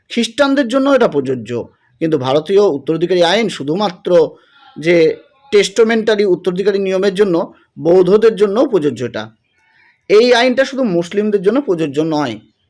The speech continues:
তাছাড়া কিন্তু যারা খ্রিস্টান, জৈন, বৌদ্ধ, পার্সি যারা রয়েছে, তাদের ক্ষেত্রেও এটা। খ্রিস্ট ধর্মের ক্ষেত্রে উত্তরাধিকারীদের ধর্ম অপ্রাসঙ্গিক,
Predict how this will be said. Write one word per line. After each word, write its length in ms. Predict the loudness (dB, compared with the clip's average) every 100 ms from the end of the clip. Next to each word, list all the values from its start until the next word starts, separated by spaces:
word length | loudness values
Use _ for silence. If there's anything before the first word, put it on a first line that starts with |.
| -6
তাছাড়া 260 | -2 -2
কিন্তু 460 | -4 -2 -2 -4 -8 _ _ _ _
যারা 440 | -2 0 2 0 -6 _ -10
খ্রিস্টান, 760 | -10 -6 -2 0 0 0 0
জৈন, 640 | 0 -2 0 0 0 0 -2
বৌদ্ধ, 680 | 0 0 2 2 4 2 0
পার্সি 460 | -6 -6 -4 -4
যারা 220 | -2 -2
রয়েছে, 360 | -2 -4 -2 -2
তাদের 320 | -2 -4 -4
ক্ষেত্রেও 480 | -6 -10 -4 -4 -4 _ _ _
এটা। 300 | -8 -6 -8 -14 _ _ _ _
খ্রিস্ট 220 | -8 0
ধর্মের 340 | 2 4 2
ক্ষেত্রে 340 | 0 -2 0 0
উত্তরাধিকারীদের 680 | 2 0 -2 0 0 -2
ধর্ম 440 | -4 -4 -2 -2 -4 -6 _ _ -4
অপ্রাসঙ্গিক, 840 | -4 -2 -4 -4 -10 -10 -12 -16